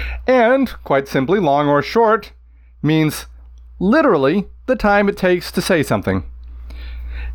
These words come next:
It either takes a long time to say part of a word or a short time to say it. Now, what are the rules for this? Well, first and foremost, a syllable can be long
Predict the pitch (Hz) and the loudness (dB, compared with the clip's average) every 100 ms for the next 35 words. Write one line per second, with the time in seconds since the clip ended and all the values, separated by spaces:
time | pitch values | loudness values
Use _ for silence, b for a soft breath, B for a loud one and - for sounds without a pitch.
0 | - 160 160 139 160 135 151 123 120 156 | -2 0 2 0 0 -2 0 0 2 2
1 | 190 185 180 180 196 - 190 185 190 190 | 0 0 0 0 -2 0 0 0 0 0
2 | 185 185 202 208 - b b b b - | 0 2 2 2 -2 b b b b -4
3 | 302 294 - 208 131 117 110 98 98 107 | 0 2 2 0 0 0 0 0 0 0
4 | 101 - - - - - - - - - | 0 -2 -10 -18 -18 -18 -18 -18 -16 -16
5 | - - - - - - - B B B | -16 -16 -16 -14 -14 -14 -14 B B B
6 | 220 190 - - 208 226 175 180 277 247 | 0 0 0 -4 0 2 2 2 2 2
7 | - 120 98 - - - - - - - | 0 0 0 -2 -10 -14 -16 -16 -16 -14
8 | - B B B B B B - 131 180 | -14 B B B B B B 0 0 0
9 | - - _ _ _ - 294 - 175 127 | -4 -20 _ _ _ 0 0 2 -2 2
10 | 254 262 151 214 - - 190 196 190 185 | 2 4 2 2 -2 0 2 2 2 0
11 | 185 165 160 113 127 190 147 165 196 | 0 0 2 2 2 2 2 2 -2